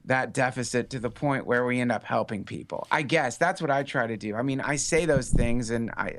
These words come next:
mostly I just experience a kind of, like, deficit when it comes to helping people. But I, I certainly don't think the government is the answer to,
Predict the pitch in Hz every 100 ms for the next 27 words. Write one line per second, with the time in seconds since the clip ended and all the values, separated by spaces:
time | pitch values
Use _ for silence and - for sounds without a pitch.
0 | 76 127 151 151 127 117 113 110 117 -
1 | - 127 117 110 - - 110 104 104 104
2 | 104 - - - - - _ - - -
3 | 147 147 117 - 90 87 _ - _ 113
4 | 110 - 131 110 113 104 104 98 95 101
5 | 90 90 - 82 - 117 113 - 123 117
6 | 160 120 131 123 117 127 110 98 127 123
7 | 117 101 101 - 104 98 - 104 107 107